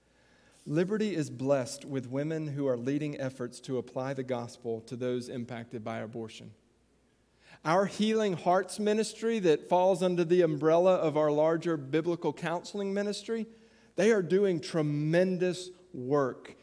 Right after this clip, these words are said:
here at Liberty and in our community. But you and I can be part of this too as we live out our faith.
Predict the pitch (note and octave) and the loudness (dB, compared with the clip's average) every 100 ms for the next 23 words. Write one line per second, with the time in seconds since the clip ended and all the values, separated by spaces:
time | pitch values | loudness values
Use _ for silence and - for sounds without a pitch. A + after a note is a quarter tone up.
0 | _ - D#3+ D#3+ E3 D#3+ D3+ D3 D3 C#3 | _ -2 2 2 2 0 -2 -2 0 0
1 | C3 B2 B2 B2+ C3+ C3+ C3 B2 - B2 | 0 -2 -2 -4 -4 -2 -2 -4 -4 -4
2 | A#2 A2 A2 - _ _ _ _ _ _ | -4 -8 -12 -18 _ _ _ _ _ _
3 | _ _ _ _ _ _ _ _ _ _ | _ _ _ _ _ _ _ _ _ _
4 | _ _ _ - - E3 F3+ D#3+ F#3 F#3+ | _ _ _ -16 -6 -2 0 0 -2 -2
5 | C#3+ C3 C#3 C#3 C3 C3+ C3+ G#3+ G3 B2 | -4 -2 0 0 -2 -4 -6 -10 -6 -6
6 | B2+ C3 C3 C3+ C3+ C3 C3 D#3 - - | -6 -4 -2 -2 -2 -2 -4 -8 -8 -14